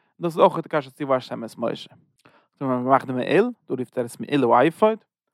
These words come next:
אז עס גייט אויף דער אייפער, אויף דער אייפער, איך ווייס, האט עס מיט דער אייפער, שטאט ווי אזוי מען מאכט עס, דער פיאמעל, וואס מען שוין געלערנט פריער, און אויף דעם ענד מאכט מען די רימונים, און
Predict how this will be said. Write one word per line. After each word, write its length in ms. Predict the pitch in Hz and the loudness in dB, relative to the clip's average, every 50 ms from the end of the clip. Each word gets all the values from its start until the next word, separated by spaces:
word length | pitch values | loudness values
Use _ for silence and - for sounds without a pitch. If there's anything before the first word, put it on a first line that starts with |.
| _ _ _ _ _ _ _ | _ _ _ _ _ _ _
אז 80 | - 113 | -20 -20
עס 120 | - - | -18 -14
גייט 320 | 117 113 127 123 123 - - - - | -2 0 0 0 0 -2 -4 0 0
אויף 420 | 113 - - - 120 151 165 - | 0 0 0 -6 -12 -10 -8 -2
דער 180 | 185 180 175 175 | 2 4 4 4
אייפער, 280 | 175 156 - - - - | 4 0 -2 -2 -2 -2
אויף 100 | 170 160 | 0 0
דער 160 | 170 170 160 | 0 2 2
אייפער, 280 | 165 160 - - 151 135 | 0 -2 -6 -10 -12 -12
איך 180 | 123 - - | -12 -12 -12
ווייס, 200 | 120 113 123 131 | -10 -10 -6 -6
האט 120 | 131 - 131 | -6 -6 -8
עס 140 | - - - - _ - | -12 -16 -18 -16 _ -8
מיט 200 | 160 151 135 127 | -6 -4 -4 -2
דער 160 | 123 113 117 | -2 -2 -2
אייפער, 340 | 147 165 - - 180 175 170 - _ _ _ _ _ _ _ _ _ _ _ _ _ _ _ _ _ _ _ _ _ _ | -4 -6 -8 -8 -8 -8 -8 -12 _ _ _ _ _ _ _ _ _ _ _ _ _ _ _ _ _ _ _ _ _ _
שטאט 160 | _ - 120 | _ -6 -6
ווי 80 | 117 120 | -6 -8
אזוי 140 | 107 120 | -6 -2
מען 140 | 123 143 180 | 0 2 4
מאכט 280 | 208 220 202 - - - | 4 4 4 2 0 -2
עס, 220 | 185 170 - - 127 - _ | -4 -4 -4 -8 -18 -20 _
דער 160 | - 123 117 - | -12 -12 -12 -10
פיאמעל, 500 | - - 180 185 180 175 170 165 160 156 | -2 4 4 4 4 4 0 -2 -2 -2
וואס 100 | 143 - | -6 -10
מען 80 | 180 | -18
שוין 180 | - - - 156 | -20 -16 -12 -8
געלערנט 240 | 127 131 127 127 - | -6 -6 -6 -6 -10
פריער, 320 | - 190 202 185 175 165 | -8 -2 0 0 0 0
און 460 | 156 151 _ _ _ _ _ _ 120 | -2 -6 _ _ _ _ _ _ -18
אויף 140 | 117 - _ | -18 -18 _
דעם 120 | - - | -12 -10
ענד 200 | 135 127 117 120 | -8 -8 -8 -8
מאכט 300 | 123 117 120 120 - - | -4 -2 -2 -4 -4 -6
מען 100 | - 120 | -8 -6
די 60 | 120 120 | -4 -4
רימונים, 580 | 135 165 190 208 208 202 185 175 170 170 160 - _ _ _ _ _ _ - | 0 4 4 4 4 2 0 -4 -6 -6 -8 -12 _ _ _ _ _ _ -20
און 240 | 120 113 113 113 | -18 -18 -18 -18